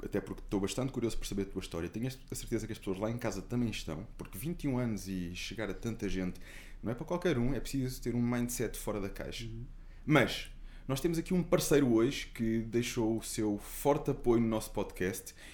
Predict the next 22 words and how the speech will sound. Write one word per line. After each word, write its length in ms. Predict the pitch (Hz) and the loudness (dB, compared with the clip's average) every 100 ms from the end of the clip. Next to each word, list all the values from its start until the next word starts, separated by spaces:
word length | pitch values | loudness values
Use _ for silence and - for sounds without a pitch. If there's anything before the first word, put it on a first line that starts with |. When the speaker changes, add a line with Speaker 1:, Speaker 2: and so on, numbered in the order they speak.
| - | -2
Speaker 1:
e 180 | 110 123 | 4 4
mandou 260 | 147 156 | 4 2
umas 160 | 190 190 | 2 2
coisinhas, 540 | 185 185 220 180 - - | 2 4 4 2 -2 -2
umas 160 | 127 | -2
coisinhas 380 | 127 135 156 151 | 2 2 2 0
que 120 | - | 0
eu 140 | 135 123 | 0 0
vou 220 | 113 120 | 0 0
ver 160 | 120 120 | 4 2
assim 240 | 120 123 | 2 0
como 160 | 120 110 | 0 -2
vocês 380 | 110 107 110 107 | -2 -2 -2 -2
ao 60 | |
certo, 360 | 104 110 101 - - - - - - | -2 -2 -4 -10 -16 -18 -18 -18 -12
eh, 240 | - - - - | -10 -8 -6 -6
o 40 | |
poder 300 | 120 120 117 | 0 6 6
delas. 480 | 101 98 82 82 - - - - - | 8 4 4 -2 -8 -12 -16 -14 2
Bem, 160 | 107 - - | 4 4 4
isto 480 | 190 220 - 196 170 | 6 8 4 8 10
é, 220 | 175 | 10